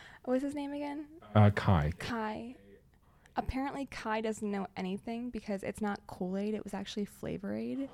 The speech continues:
Speaker 2: Oh.
Speaker 1: So, like, Kai doesn't know shit.
Speaker 2: Brr, brr, brr, brr. Called out. Called out. Um, today the bio of the channel has changed. Um, it's a lot more succinct. Um, it goes, "Started a death cult.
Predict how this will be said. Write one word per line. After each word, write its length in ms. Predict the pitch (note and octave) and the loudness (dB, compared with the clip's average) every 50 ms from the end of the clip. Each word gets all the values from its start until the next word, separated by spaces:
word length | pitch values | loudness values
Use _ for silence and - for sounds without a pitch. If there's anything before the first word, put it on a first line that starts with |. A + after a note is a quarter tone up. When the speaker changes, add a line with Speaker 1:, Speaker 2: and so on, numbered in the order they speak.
| - - | -2 -2
Speaker 2:
Oh. 100 | F2+ - - - - - - - | -2 -2 -6 -14 -20 -20 -20 -12
Speaker 1:
So, 320 | - - - - - A#3+ - | -8 -6 -6 0 0 2 2
like, 340 | G#3+ A3 G#3+ F#3+ G#3 - - - - | 4 4 2 2 0 -4 -12 -6 -4
Kai 240 | - - - G#3 G#3+ | -4 -2 0 2 2
doesn't 240 | G#3+ A3+ A#3 G#3+ G3+ | 2 2 2 0 0
know 120 | G3+ F#3 G3 | 0 0 -2
shit. 360 | - - - - F#3+ - - _ _ _ _ _ _ _ | -4 -4 -6 -6 -6 -6 -6 _ _ _ _ _ _ _
Speaker 2:
Brr, 340 | - C4 A3 G3 G3 G3 F#3+ | 10 12 12 12 12 12 12
brr, 160 | F#3+ - - G3 | 12 10 10 12
brr, 200 | A#3 A3+ G#3 G3 | 12 12 12 12
brr. 460 | G3+ G#3+ G3+ G3 F#3+ F#3+ F#3 F#3+ F#3+ | 12 12 12 12 12 12 12 12 12
Called 360 | - - F3 D#3+ D#3+ D#3+ C#3+ | 12 12 12 12 12 12 12
out. 360 | C#3 C#3+ C#3+ C3+ B2+ A#2+ - - - _ _ _ _ _ _ _ _ _ | 12 12 12 12 12 10 6 0 -8 _ _ _ _ _ _ _ _ _
Called 380 | - - D#3 D3+ D#3 D#3 C#3+ C3 | 8 12 12 12 12 12 12 12
out. 360 | B2 A#2+ A#2+ A#2 A2+ G#2+ - - - - _ _ _ _ _ _ _ _ _ _ _ _ _ _ _ _ - | 12 12 10 10 8 6 4 -2 -10 -20 _ _ _ _ _ _ _ _ _ _ _ _ _ _ _ _ 8
Um, 360 | B2 A#2+ B2 B2 A#2+ A#2+ A#2+ | 12 12 12 12 12 12 10
today 240 | G#2+ - C3+ C#3+ D#3 | 10 10 12 12 12
the 120 | D#3 D#3 | 12 10
bio 320 | B2 B2 A2+ A2 A#2 A2+ A2 | 10 10 10 12 12 10 10
of 80 | G2+ | 8
the 60 | G#2+ G2 | 6 4
channel 300 | - - A2 G2+ G2+ F#2 | 6 6 8 8 8 6
has 200 | - G2 - - | 6 2 0 0
changed. 580 | - - A2 G2+ F#2 F2 E2 D#2 - - - - - | 4 8 10 12 12 12 10 8 6 2 -2 -2 4
Um, 260 | F2 E2+ E2+ E2 - | 6 8 8 8 8
it's 120 | F2 - - | 6 6 6
a 60 | G2 | 8
lot 260 | F#2 F#2 F2+ - - | 8 10 8 8 8
more 180 | F2+ F2 E2 E2+ | 6 6 4 0
succinct. 520 | - F#2 - - - F2 E2+ D#2 - - - _ _ _ _ _ _ - | -4 -6 -2 4 8 8 8 8 6 2 -8 _ _ _ _ _ _ 2
Um, 460 | F2+ E2+ E2+ E2+ E2+ E2 D#2+ E2 E2+ - - _ _ _ - | 6 8 10 10 12 12 10 10 8 6 2 _ _ _ -2
it 60 | F#2+ | 6
goes, 260 | - F#2 F2 E2+ - | 8 8 8 8 6
"Started 360 | - - B2+ B2 C3+ C#3+ C3 A#2+ | 12 12 12 12 12 12 12 12
a 40 | A2 | 12
death 280 | G#2 G#2+ G2 F#2+ - - | 12 12 12 12 10 8
cult. 320 | - D2+ C#2 C2+ - | 6 6 6 6 2